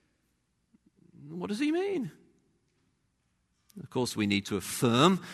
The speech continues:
that there really are people who do good things, who are unbelievers, in one sense.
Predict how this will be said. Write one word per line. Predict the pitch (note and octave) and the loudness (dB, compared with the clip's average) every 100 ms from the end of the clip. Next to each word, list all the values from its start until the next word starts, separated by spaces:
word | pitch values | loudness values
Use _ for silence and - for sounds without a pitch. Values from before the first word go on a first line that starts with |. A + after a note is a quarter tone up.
| - | -2
that | F3 D#3 | -2 4
there | E3+ | 6
really | E3+ F3+ G3+ | 6 8 8
are | B3+ G#3+ | 6 6
people | C#3+ G2+ G#2 | 4 2 0
who | G#2 A2 | 0 0
do | F#2+ G#2+ G2 | 4 2 2
good | F#2+ A2 - | 2 0 0
things, | - B2+ F2+ D#2+ - | 0 0 0 -6 -6
who | G2 | -4
are | G2+ | -2
unbelievers, | G2+ G#2 A#2+ C3 G2+ F2 - | 0 2 4 4 0 -6 0
in | F3 F3+ | 2 4
one | G#3+ B3 A#3+ | 2 2 -2
sense. | - C#2+ - - - - | -4 -6 -12 -16 -16 -16